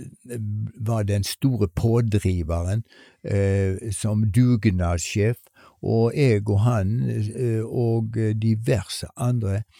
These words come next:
eh, har gjort, eh, mye arbeid der oppe, og hvor mange trær vi la ned, og, og i det hele tatt, eh, det våger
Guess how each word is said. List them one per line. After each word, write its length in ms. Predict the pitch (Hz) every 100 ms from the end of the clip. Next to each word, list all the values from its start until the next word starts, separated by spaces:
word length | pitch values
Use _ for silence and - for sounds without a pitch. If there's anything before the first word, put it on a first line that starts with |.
| - - -
eh, 240 | 95 101 -
har 300 | 95 107 104
gjort, 500 | 113 117 101 - -
eh, 120 | 98
mye 920 | 113 117 120 147 - - - - 80 -
arbeid 400 | 110 107 101 98
der 60 | 101
oppe, 220 | 107 -
og 200 | 117 113 -
hvor 100 | 127
mange 300 | 135 120 110 -
trær 600 | - - 143 95 87 90
vi 140 | 90 95
la 220 | 95 95
ned, 260 | 98 107 123 _ _ - - -
og, 240 | - 110 -
og 560 | 120 117 113 113 113 -
i 160 | 131 110
det 120 | 107
hele 360 | 120 113 101
tatt, 340 | 98 113 107 117
eh, 100 | 117
det 260 | 117 110
våger 320 | 104 120 104